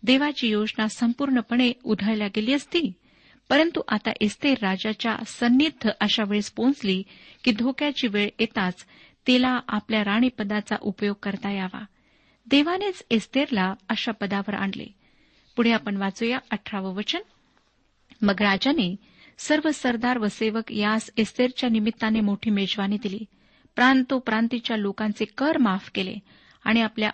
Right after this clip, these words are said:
औदार्या शोभणारी इनामे दिली. तुम्हाला आठवतच असेल की या पुस्तकाची सुरुवात मेजवानीने झाली व आताही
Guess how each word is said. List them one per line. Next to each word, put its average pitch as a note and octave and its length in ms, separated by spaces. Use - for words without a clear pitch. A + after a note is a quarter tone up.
औदार्या A3+ 500
शोभणारी G#3 640
इनामे G3+ 420
दिली. F3+ 220
तुम्हाला D4 240
आठवतच E4 500
असेल G#3+ 340
की A#3 80
या A#3+ 120
पुस्तकाची B3 640
सुरुवात A3 440
मेजवानीने G3+ 800
झाली G3+ 360
व - 120
आताही C#4 480